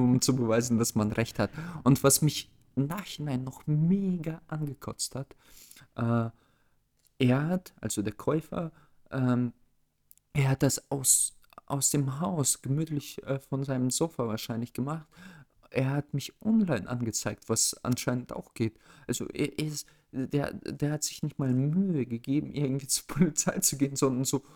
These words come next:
"Oh ja, online, bam, bam, äh, Betrugsfall, bam, das war's."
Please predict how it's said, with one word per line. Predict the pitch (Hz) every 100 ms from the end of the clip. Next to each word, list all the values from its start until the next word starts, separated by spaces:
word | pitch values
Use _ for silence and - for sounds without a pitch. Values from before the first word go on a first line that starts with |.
| - -
"Oh | 294
ja, | 214 143 151 160 147 - _ -
online, | 170 170 156 156 143
bam, | 131 123 123
bam, | 147 156 160 151 _ _ -
äh, | - 107
Betrugsfall, | 123 127 - 123 - - - - - _ _
bam, | 120 101 104 - _ _ -
das | 120 -
war's." | 104 101